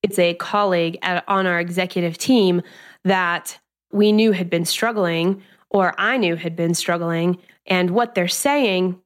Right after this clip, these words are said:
and what I'm seeing and hearing and looking at on what's given to me don't match up. It's important to ask a question.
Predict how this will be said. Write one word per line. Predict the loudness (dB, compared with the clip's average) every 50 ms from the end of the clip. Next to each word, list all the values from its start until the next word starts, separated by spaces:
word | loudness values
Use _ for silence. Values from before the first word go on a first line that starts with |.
| _
and | -4 -2 0 2 2 2 2
what | 2 0 0 0 -4 -6 -8
I'm | -6 -6 -6 -8
seeing | -10 -12 -14 -14 -14 -14 -14 -16 -16 -18 -18 -16 -16 -14 -6 0 2 2 4 4 4 4 4 2 0 0 -2 -4 -4 -2 -2 -4 -4 -6 -4
and | -2 -2 -2
hearing | 0 0 2 2 4 4 2 2 2 0 0 0 -2 -2 -4
and | -2 -2 0 0 0 0
looking | 0 0 0 2 2 2 2
at | 0 0 -2 -4 -4 -6 -4
on | -2 -2 0 0
what's | 0 0 -2 -4 -6
given | -2 0 0 2 2 0 0 -2
to | -2 0 0
me | 2 2 0 0 -4 -6 _ _ _ -20 _ _ _ -2
don't | 0 0 0 0 -2
match | -2 -4 -4 -4 -2
up. | -2 -2 -2 -2 -4 -8 _ _ _ _ _ _ _ _ _ _ -20 -20 -20 _ _ _ _ _ _ _ 2
It's | 2 2 2 2 2
important | 0 0 2 0 0 0 0 -2 -2
to | 0 2 2 4 4 2 0 0
ask | -2 -6 -6 -8 -10 -12
a | -8
question. | -4 -4 -4 -4 -4 -8 -8 -10 -12